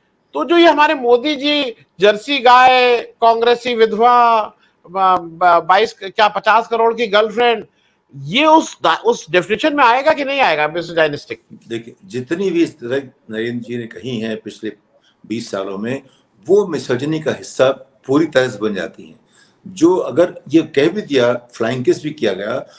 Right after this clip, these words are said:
Speaker 2: तो flying kiss को misogyny कह, उसको romance कह सकते हैं, उसका, उसे majnu कह सकते हैं, उसको misogyny नहीं कहते। misogyny होता है जब आप, आप अवहेलना करें किसी को,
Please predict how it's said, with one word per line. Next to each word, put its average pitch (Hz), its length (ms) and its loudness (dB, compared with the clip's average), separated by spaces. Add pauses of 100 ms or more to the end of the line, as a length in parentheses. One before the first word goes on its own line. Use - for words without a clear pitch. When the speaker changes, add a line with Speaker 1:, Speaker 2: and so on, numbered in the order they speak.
(140)
Speaker 2:
तो 139 80 -6
flying 180 360 -4
kiss 185 160 0
को 170 120 -4
misogyny 135 460 -4
कह, 127 80 -6
उसको - 340 -8
romance 160 400 -2
कह 147 140 -2
सकते 123 320 -8
हैं, 135 200 -8 (280)
उसका, 131 240 -2 (400)
उसे 151 160 -6
majnu 131 360 -2
कह 151 140 0
सकते 127 380 -4
हैं, 135 160 -10 (520)
उसको 175 200 -2
misogyny 147 460 -6
नहीं 143 140 -4
कहते। 104 220 -10
misogyny 135 420 -4
होता 160 260 0
है 190 60 0
जब 175 100 -2
आप, - 320 -2 (320)
आप - 200 -6
अवहेलना 127 420 0
करें 143 400 -2
किसी 127 240 -12
को, 123 240 -6